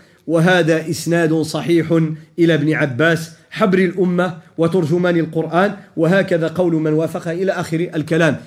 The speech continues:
Il dit, c'est un texte authentique de Ibn Abbas, qui est un, un spécialiste dans l'exégèse du Coran al-Karim. Suite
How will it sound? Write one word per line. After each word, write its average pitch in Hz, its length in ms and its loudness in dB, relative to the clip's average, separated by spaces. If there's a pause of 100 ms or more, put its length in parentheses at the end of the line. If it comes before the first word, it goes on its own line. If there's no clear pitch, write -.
(100)
Il 156 80 -2
dit, 170 100 -2
c'est 170 200 -4
un 170 100 0
texte - 380 -6 (180)
authentique 175 460 -2
de 170 200 2
Ibn 165 140 0
Abbas, 156 640 -2 (140)
qui 175 180 0
est 196 280 2
un, 170 180 2 (160)
un 175 100 0
spécialiste 190 560 0
dans 165 100 2
l'exégèse 156 680 0 (180)
du 160 140 2
Coran 160 200 -4
al-Karim. 120 520 -2 (480)
Suite - 480 0